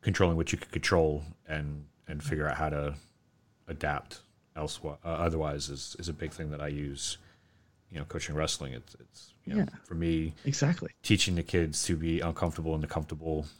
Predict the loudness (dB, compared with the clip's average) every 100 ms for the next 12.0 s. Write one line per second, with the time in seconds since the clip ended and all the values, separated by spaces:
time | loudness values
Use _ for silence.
0 | _ -12 -12 -14 -12 -10 -4 2 4 4
1 | 2 4 2 2 0 -4 -6 -10 -12 -8
2 | -6 -6 -8 -6 -4 -2 -2 -2 -2 0
3 | 0 0 -2 -2 -4 0 0 0 -2 -10
4 | -20 -20 _ -10 -4 -2 0 2 2 0
5 | -2 -2 -4 -4 -6 -4 -6 -6 -12 -8
6 | -8 -4 -2 0 -2 -4 -10 -20 -18 -10
7 | -6 -2 0 0 0 -4 -10 _ _ _
8 | _ -12 -8 -8 0 2 4 2 -4 0
9 | 0 2 2 4 4 0 2 2 4 2
10 | 2 2 2 4 2 0 -2 -4 -6 -14
11 | _ _ _ _ -10 -8 -8 _ -16 -12